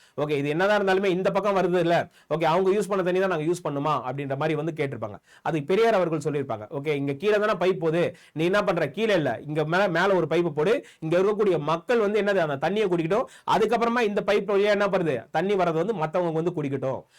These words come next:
அப்படின்னு சொல்லிட்டு ஒரு மிகப்பெரிய ஒரு பிரச்சனை இதுவே பண்ணியிருப்பாரு. புரியுதுங்களா? So, இந்த மாதிரி நிறைய கருத்துக்கள் பாத்தீங்கன்னா பெரியார் அவர்கள் பாத்தீங்கன்னா சமூகத்துல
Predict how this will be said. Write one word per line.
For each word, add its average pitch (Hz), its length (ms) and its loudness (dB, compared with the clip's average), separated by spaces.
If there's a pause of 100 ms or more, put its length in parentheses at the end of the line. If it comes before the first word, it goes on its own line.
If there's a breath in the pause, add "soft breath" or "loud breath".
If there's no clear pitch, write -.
(140 loud breath)
அப்படின்னு 156 160 0
சொல்லிட்டு 165 240 0
ஒரு 175 120 0
மிகப்பெரிய 175 420 0
ஒரு 156 140 0
பிரச்சனை 143 320 -4
இதுவே 165 280 0
பண்ணியிருப்பாரு. 120 320 -8 (760)
புரியுதுங்களா? 220 340 2
So, 175 180 -2
இந்த 185 60 -2
மாதிரி 214 140 0
நிறைய 220 300 2
கருத்துக்கள் 208 360 0
பாத்தீங்கன்னா 185 220 -2
பெரியார் 190 280 2
அவர்கள் 175 200 -2
பாத்தீங்கன்னா 165 260 -2
சமூகத்துல 190 480 0